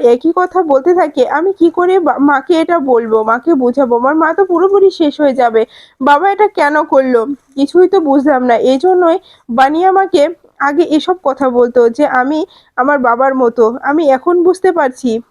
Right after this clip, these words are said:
আবার সেদিন মাকেও বলেছিল যে সব মানুষের উপরটা দেখে যেন বিচার না করে, তার ভিতরে কেমন সেটা আগে দেখতে। আসলে বাণী এসব বিষয়ে কথা বলেছিল কি? তখনই বাণী বলে যে, "আপনি সব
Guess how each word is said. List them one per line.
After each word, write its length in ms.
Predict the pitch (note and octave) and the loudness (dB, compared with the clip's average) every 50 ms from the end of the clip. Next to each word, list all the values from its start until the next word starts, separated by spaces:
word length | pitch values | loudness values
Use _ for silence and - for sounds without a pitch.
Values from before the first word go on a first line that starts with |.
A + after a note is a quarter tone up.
| _ - | _ -4
আবার 260 | - B3 B3 C4+ C4+ | -4 -2 -2 -2 -4
সেদিন 340 | C4 - F4 E4 F4 F#4+ F#4 E4+ | -2 -2 -2 2 2 2 2 4
মাকেও 340 | C#4+ A#3+ A#3+ B3 - E4 F#4 | 2 2 0 0 0 -2 0
বলেছিল 480 | E4 D#4+ B3+ A#3 A3+ A3+ - C#4+ C4+ B3+ A3+ A3+ - _ - _ _ - - B3+ A3 | 2 2 2 2 2 0 0 0 2 2 2 0 -2 _ -20 _ _ -6 -4 -4 0
যে 160 | A#3+ B3+ B3 B3 B3 _ _ - - B3+ | 0 0 0 0 -4 _ _ -14 -14 -10
সব 240 | - - C4+ C4 C4 D4 | -4 -2 -2 -2 0 0
মানুষের 460 | D#4+ D#4 D#4 F4+ E4+ - D#4 C#4 C#4 - - | -2 0 -2 -4 -2 0 -2 -2 -2 -2 -4
উপরটা 420 | C4 D4 - E4+ F4 F4+ - F#4+ F4+ | -4 -2 -2 -2 -4 -2 -2 -2 0
দেখে 280 | D#4+ F#4 F4+ - F#4+ F4+ | 0 0 0 0 0 2
যেন 160 | F#4+ F#4+ F#4+ G4 | 2 2 2 2
বিচার 340 | D4+ D4 C#4 - D4 D4 D4+ | 2 2 0 0 0 0 2
না 160 | D4+ C#4+ A#3 A3+ | 2 2 0 0
করে, 240 | A#3 - A#3 G#3+ G#3 G#3+ | -2 -2 0 0 0 0
তার 180 | A#3 B3 B3 B3+ | 0 -2 -2 0
ভিতরে 360 | B3 A#3+ A#3 - C4 C#4 D4+ D#4+ | -2 -4 -2 0 0 0 0 -2
কেমন 360 | - D#4+ D#4 D#4+ D#4 E4+ D4+ D4+ E4+ D#4+ | -2 -2 -2 0 0 0 0 -2 -2 -4
সেটা 220 | - F4 E4 F#4 E4+ | -4 -4 -2 0 -2
আগে 220 | E4 D#4+ D4+ F4 | 0 0 -2 -2
দেখতে। 460 | C#4+ B3+ A3+ - - _ _ - A#3+ G#3+ G#3+ G#3+ _ _ _ _ _ - | 0 0 0 0 -2 _ _ -2 -2 -2 -2 -4 _ _ _ _ _ -6
আসলে 360 | - A#3+ - - D4+ D4+ C#4+ D#4 D#4+ | -6 -4 -2 0 0 2 2 0 0
বাণী 240 | C#4+ C4+ C#4 D#4 E4+ - C#4 | -2 -2 -2 -2 -2 -2 -2
এসব 260 | C4+ - - E4+ E4+ D#4 | -2 -2 -2 -2 0 2
বিষয়ে 380 | F4+ F4 F4+ F#4+ F4+ D#4+ D#4 F4+ F#4 _ _ _ _ _ - | 0 2 2 0 0 0 -2 -4 -6 _ _ _ _ _ -6
কথা 220 | C4+ B3+ - - A3+ | -4 -4 -2 -2 -2
বলেছিল 440 | A3 E4 E4+ F4 F4 E4+ - F#4+ F#4 F4 D4+ | 0 0 0 0 0 0 0 0 0 0 -2
কি? 160 | - C#4+ A#3+ A#3 | -2 -2 -2 0
তখনই 380 | - A3+ A#3 - D#4+ D#4+ F4+ F4 | 0 -2 -2 0 0 0 2 2
বাণী 260 | D4 C#4 C4+ D4 D#4+ | 2 0 0 -2 -2
বলে 280 | C4+ C4+ A#3+ A#3 A#3 A3 A3+ - - - _ _ - C4+ | 0 0 0 0 -2 -2 -4 -6 -12 -20 _ _ -10 -6
যে, 140 | A#3+ C4+ C4+ - | -2 0 0 0
"আপনি 320 | - C4 C4 C4+ C#4 D#4 D#4+ E4+ | 0 -4 -4 -2 0 0 0 0
সব 200 | - - D4 C#4 | 0 -2 -4 -4